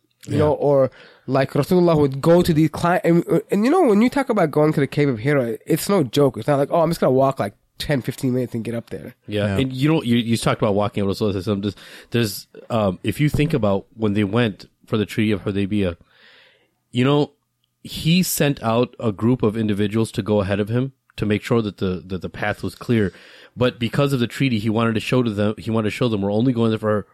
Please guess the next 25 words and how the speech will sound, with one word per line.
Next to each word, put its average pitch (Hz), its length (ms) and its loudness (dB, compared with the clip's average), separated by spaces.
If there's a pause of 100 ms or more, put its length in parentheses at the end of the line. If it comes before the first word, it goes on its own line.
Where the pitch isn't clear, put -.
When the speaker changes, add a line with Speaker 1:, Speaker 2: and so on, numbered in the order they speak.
Speaker 1:
for 107 120 -6
Hajj, 110 340 -4 (400)
and 107 280 -4 (340)
they 110 280 -2
didn't 170 140 2
take 165 140 0
any 123 160 2
weapons 104 400 -2
with 92 100 -4
them, 90 140 -6
which 87 120 -6
was 87 120 -10
very, 117 540 0
it 131 60 -4
would, 117 280 -2
the 110 80 -2
Arabs 131 360 0
never 117 320 0
traveled 107 420 -4
in 104 40 -4
the 104 60 -4
desert 95 260 -6
without 95 260 -6
their 92 100 -10
weapons, 87 420 -12